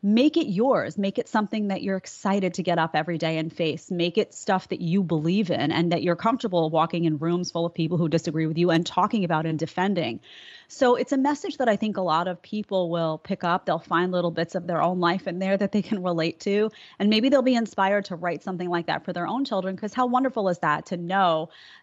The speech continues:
that he'll have this for his whole life, you know, these words from me. And maybe, just maybe, it'll help bring everyone together by reading this and just remembering why it's important to talk to each other again.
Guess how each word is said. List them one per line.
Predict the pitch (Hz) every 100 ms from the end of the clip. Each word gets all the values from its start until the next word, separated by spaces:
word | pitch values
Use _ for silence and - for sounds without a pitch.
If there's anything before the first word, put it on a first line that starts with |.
| 202
that | 190 180 208
he'll | 247
have | 247 294 311
this | 180 -
for | 214
his | 214 208
whole | - 226
life, | 214 254 - -
you | 185
know, | 165 156 156
these | 185 170
words | 175 175 175
from | - 175
me. | 196 202 170 175 - _ _
And | 185 196 202
maybe, | 208 269 330 170 151 190
just | 214 -
maybe, | 208 220 208
it'll | 190 180
help | 170 180 -
bring | 185 170 170
everyone | 160 170 165 160
together | 160 151 175 165 160 147 147
by | 151
reading | 147 160 151 151
this | 147 147
and | 160
just | 156 151
remembering | 160 151 156 160 156
why | 151 151
it's | -
important | 151 185 165
to | -
talk | - 180 -
to | -
each | -
other | - 123
again. | - 117 95 180